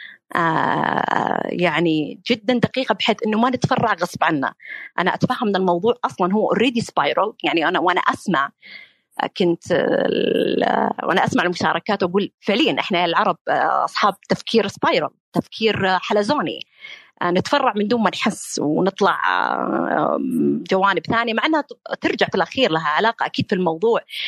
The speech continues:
لكن ما نحاول إنه نصير بالdirect way، ما نحاول نصير ماسكين الخط واحد. فعلشان نتجنب هذا الشتات، لأنه أنا كل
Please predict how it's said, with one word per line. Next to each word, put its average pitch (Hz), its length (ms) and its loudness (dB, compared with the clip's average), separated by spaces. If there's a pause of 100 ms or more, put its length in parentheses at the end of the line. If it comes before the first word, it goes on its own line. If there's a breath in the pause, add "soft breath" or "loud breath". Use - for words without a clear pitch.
(160 loud breath)
لكن 196 360 0
ما 240 80 2
نحاول 262 460 0
إنه 190 160 0
نصير 196 420 0 (340 loud breath)
بالdirect 175 520 0
way، - 180 -2
ما 175 100 2
نحاول 196 340 2
نصير 175 380 2
ماسكين 180 720 0
الخط - 500 -4 (100)
واحد. - 340 0 (540 loud breath)
فعلشان 240 500 0
نتجنب 190 540 0
هذا 165 120 2
الشتات، 180 540 0
لأنه 202 280 2
أنا 220 220 0 (260)
كل 277 340 2